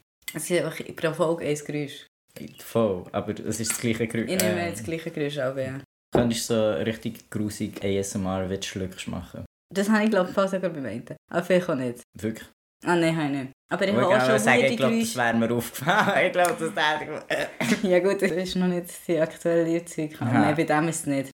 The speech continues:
Speaker 1: Bei dem ist es aber auch ein weirdes Geräusch, aber ich tue die meistens die Geräusche pitchen oder so.
Speaker 2: Ah,
Speaker 1: Also
Speaker 2: ja,
Speaker 1: es sind
Speaker 2: okay.
Speaker 1: meistens nicht so, wie es original tönt hat. Ja, wir sind mega abgeschweift.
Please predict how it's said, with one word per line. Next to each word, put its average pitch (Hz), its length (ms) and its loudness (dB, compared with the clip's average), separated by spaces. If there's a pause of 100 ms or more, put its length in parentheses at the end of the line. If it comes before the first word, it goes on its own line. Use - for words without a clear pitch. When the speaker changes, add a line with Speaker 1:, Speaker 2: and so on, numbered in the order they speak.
(120)
Speaker 1:
Bei 165 100 4
dem 175 120 2
ist 165 120 -2
es - 80 -2
aber 147 140 0 (100)
auch 156 60 6
ein 156 240 0
weirdes 160 180 -2
Geräusch, 165 220 2
aber 160 120 4
ich 165 80 4
tue 180 160 4
die 175 160 0
meistens 165 520 -2
die 156 120 -6
Geräusche 160 320 -4
pitchen 151 480 0
oder 123 100 -2
so. 110 140 -8
Speaker 2:
Ah, 107 80 -6 (240)
Speaker 1:
Also - 140 0
Speaker 2:
ja, 185 80 2
Speaker 1:
es - 60 -2
sind 170 100 2
Speaker 2:
okay. 160 100 4
Speaker 1:
meistens 160 380 0 (160)
nicht 165 220 0
so, 170 300 6
wie 165 80 2
es - 220 -4
original 156 640 2
tönt 151 380 0
hat. 147 160 -2 (440)
Ja, 143 260 2
wir 139 120 2
sind 143 200 -2
mega 135 260 0
abgeschweift. 120 800 -6